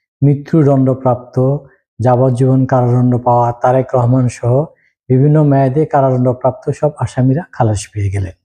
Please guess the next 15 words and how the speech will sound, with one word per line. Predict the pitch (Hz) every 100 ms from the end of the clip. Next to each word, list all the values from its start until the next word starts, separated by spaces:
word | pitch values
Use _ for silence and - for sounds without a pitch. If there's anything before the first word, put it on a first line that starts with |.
| _ _ _ _ _ _ _ _ _ _ _ _ _ _
এখন | 151 - 175
আমার | 175 175 160
প্রশ্ন, | - 139 - 120 147 - - _ _ _ -
একুশে | 151 175 156 175
গ্রেনেড | 120 135 151 147
হামলা | 147 147 147 151 175 - _ _ _ _ _ _ _ _ _ _ _ _ _
সাথে | - 135 135 131
তাহলে | 139 131 143
কারা | 147 131
জড়িত? | 113 117 104 - 87 - _ _ _ _ _ _ _ _ _ _ _ _ -
এই | 147 151
ঘটনা | 131 135 160
তাহলে | 151 151 147
কে | 151 156
ঘটিয়েছে? | 120 110 117 110 - 101